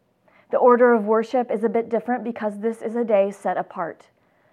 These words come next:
Not only will we lift up the saints that we sat with in the pews,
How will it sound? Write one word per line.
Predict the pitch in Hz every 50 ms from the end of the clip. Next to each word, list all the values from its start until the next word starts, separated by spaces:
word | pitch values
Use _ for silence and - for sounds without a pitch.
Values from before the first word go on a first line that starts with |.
| _ _ _ _ _ _ -
Not | 240 254 254 -
only | 269 277 294 302 302 285 247 214 185 175 190 220
will | 247 226 220 214
we | 196 220 220
lift | 208 214 226 214 - - -
up | - 208 208 214 202 190
the | 208 202
saints | - - 233 196 196 202 202 -
that | - 214 - -
we | 214 190
sat | - - 233 220 226 -
with | 220 214 208 -
in | - 214 208
the | 208 202
pews, | - - 220 208 202 202 202 202 208 196 -